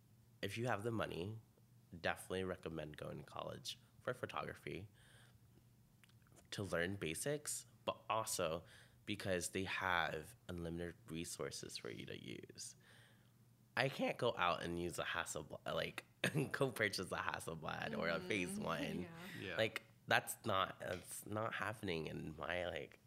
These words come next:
Speaker 1: career. But if you go to school, they have Phase Ones for you ready to use, or, like, other medium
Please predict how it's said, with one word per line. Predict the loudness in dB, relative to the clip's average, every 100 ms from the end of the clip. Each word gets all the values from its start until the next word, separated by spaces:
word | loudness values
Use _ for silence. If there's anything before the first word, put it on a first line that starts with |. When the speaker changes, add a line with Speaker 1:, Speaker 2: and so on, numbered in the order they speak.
| -10
Speaker 1:
career. | -6 -4 -2 -4 -2
But | 0 -2 -4 -12 -18 -20 -20 -2
if | 0 0
you | -2 2
go | 4
to | 4
school, | 0 -2 4 6 6 6 2 -2
they | -4 -2
have | -2 -4 -4 -2
Phase | 0 0 -2 -10 -18 -10
Ones | 0 4 4 4 2
for | 0
you | 0 2 4
ready | 4 4 2
to | 0
use, | -2 0 2 2 0 -4 -4
or, | -2 0
like, | 0 0
other | 2 2
medium | 2 0 0 -2